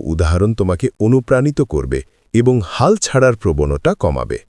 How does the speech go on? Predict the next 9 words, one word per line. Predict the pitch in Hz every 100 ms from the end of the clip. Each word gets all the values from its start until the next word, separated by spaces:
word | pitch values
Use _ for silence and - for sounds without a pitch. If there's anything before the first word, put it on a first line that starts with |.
| _ _ _ _ _ _ _ -
প্রতিদিন | 147 147 175 190 160
দোয়া | 101 92 104 139 _ -
ও | 147 -
ইস্তিগফার | 101 - 87 73 - 65
করো। | - 55 - - _ _ _ _ _ _ -
আল্লাহর | 117 139 147 175
কাছে | 156 120 - 107
দোয়া | 85 87
করা | 98 123 90